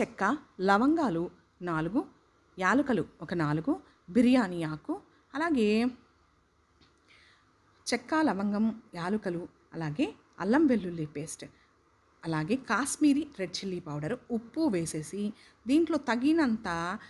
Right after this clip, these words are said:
నీళ్లు పోసి సుమారు మీకు ఐదు నుంచి ఆరు విజిల్స్, కొద్దిగా నూనెని కూడా వేయండి, ఐదు నుంచి ఆరు విజిల్స్ వచ్చేంత వరకు ఉడికించండి. మీరు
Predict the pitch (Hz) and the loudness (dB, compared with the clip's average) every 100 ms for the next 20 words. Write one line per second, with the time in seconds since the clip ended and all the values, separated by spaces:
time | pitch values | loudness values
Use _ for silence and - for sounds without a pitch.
0 | - - 208 277 349 349 175 170 - 180 | -18 -2 4 6 6 2 -2 -10 -10 -10
1 | - 233 214 196 170 190 311 - - _ | -4 0 2 0 -4 -2 -4 -4 -16 _
2 | _ 226 285 285 220 220 254 254 - - | _ 0 0 0 -2 0 0 -4 -10 -4
3 | 214 247 277 202 - 240 190 208 247 196 | 0 4 4 4 0 -2 0 0 0 0
4 | 180 175 - 165 - _ _ 254 226 269 | -2 -4 -6 -12 -16 _ _ -8 -2 0
5 | 269 220 233 214 226 262 247 180 196 180 | 0 -2 -2 0 4 6 4 0 -6 -8
6 | 165 165 - - - _ - 196 240 285 | -8 -10 -12 -20 -20 _ -4 2 4 6
7 | 247 196 - 262 185 208 254 220 190 180 | 4 2 -2 -4 -4 2 2 2 2 -2
8 | 185 - 156 151 156 269 240 160 160 147 | -4 -6 -6 -6 -6 -2 -2 -2 -8 -8
9 | 151 151 - - _ 214 262 320 302 202 | -10 -12 -18 -20 _ 2 6 6 4 4
10 | 226 254 | 2 0